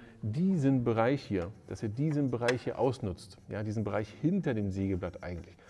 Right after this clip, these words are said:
und dadurch hier sehr hoch schneiden könnt. Damit kannst du natürlich auch nicht unendliche Tiefen mitschneiden. Wenn du jetzt einen großen Block hast, einen richtig großen Holzblock hast, dann ist es so, äh, und der ist meinetwegen zwölf Zentimeter hoch, aber dreißig tief, das habe ich auch in einem Video schon mal gezeigt,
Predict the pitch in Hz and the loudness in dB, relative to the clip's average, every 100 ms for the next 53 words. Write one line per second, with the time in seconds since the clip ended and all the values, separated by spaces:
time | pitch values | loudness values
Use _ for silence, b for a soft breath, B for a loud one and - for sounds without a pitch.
0 | b - 98 101 135 135 - 127 127 123 | b -8 -2 0 2 -2 0 4 4 4
1 | B B - 101 113 117 113 - 98 98 | B B -8 -2 0 0 -6 -4 -4 -4
2 | - - - 113 107 113 95 78 - - | -10 -20 -6 -4 -2 -4 -8 -14 -16 -20
3 | B B B B B B 107 113 139 135 | B B B B B B 0 4 4 2
4 | 127 123 139 127 127 - 127 131 123 120 | 2 2 4 4 4 2 2 2 0 -2
5 | - 135 120 95 107 90 - 90 78 90 | 0 -2 0 -4 -6 -12 -8 -8 -4 0
6 | 107 110 120 120 180 165 113 - 151 156 | 0 2 4 8 8 8 2 6 10 10
7 | 127 - 101 - - 117 151 - - - | 10 4 -4 -4 0 6 6 6 0 2
8 | - 175 151 135 113 185 175 - 117 113 | 8 12 12 12 12 10 10 8 10 10
9 | - 165 220 B B B B 139 180 156 | 10 10 10 B B B B 6 8 8
10 | 131 139 151 B B - 135 135 127 123 | 10 10 8 B B 4 6 6 10 10
11 | 117 123 120 120 117 131 135 127 117 107 | 10 8 6 6 8 6 8 6 8 8
12 | 117 180 175 113 113 123 147 131 - 180 | 12 12 12 6 10 8 8 4 6 8
13 | 208 127 131 135 143 127 127 151 147 135 | 8 4 2 4 2 2 4 4 2 4
14 | 120 110 - 147 165 - | 4 2 4 4 4 2